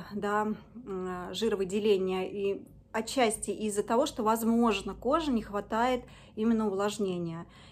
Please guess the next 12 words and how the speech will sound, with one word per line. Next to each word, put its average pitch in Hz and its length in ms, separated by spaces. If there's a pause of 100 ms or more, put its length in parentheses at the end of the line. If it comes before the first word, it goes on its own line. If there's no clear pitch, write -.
(120)
И 214 440
вроде 226 220
бы 226 80
кажется, 226 480
наоборот, 214 320
что-то - 280
нужно 208 240
матирующие 240 1000
какие-то 196 540
средства 202 500
использовать, 196 840
э, 185 220